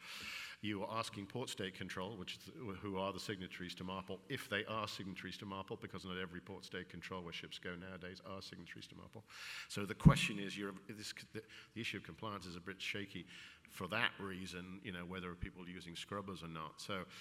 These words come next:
there's a lot of work that needs to be done by the I M O on that issue. There's clearly a lot of work that needs to be done by governments where, and ports where, uh, uh,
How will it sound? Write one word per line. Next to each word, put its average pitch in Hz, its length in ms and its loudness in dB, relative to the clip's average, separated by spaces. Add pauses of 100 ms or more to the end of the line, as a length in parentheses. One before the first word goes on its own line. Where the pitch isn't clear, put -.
(160)
there's 104 140 -4
a 95 60 -4
lot 113 200 2
of 98 80 -2
work 104 280 0
that 92 140 -4
needs 90 240 -6
to 90 260 -6
be 87 80 -8
done 92 280 -4
by 87 260 -2 (120)
the 87 100 -4
I 90 200 -4
M 87 120 -6
O 85 300 -4
on 87 140 -4
that 95 280 0
issue. 92 480 -4
There's 85 140 -6
clearly 95 400 -4
a 90 40 -2
lot 92 300 -2
of 85 240 -10
work 92 320 -4
that - 120 -10
needs 85 260 -8
to - 80 -10
be 87 100 -6
done 87 380 -2
by 85 220 -2 (640)
governments 92 640 -2 (140)
where, 92 520 0
and 85 140 -8
ports - 600 -6 (180)
where, 87 420 -2 (640)
uh, 82 240 -4 (800)
uh, 95 40 -4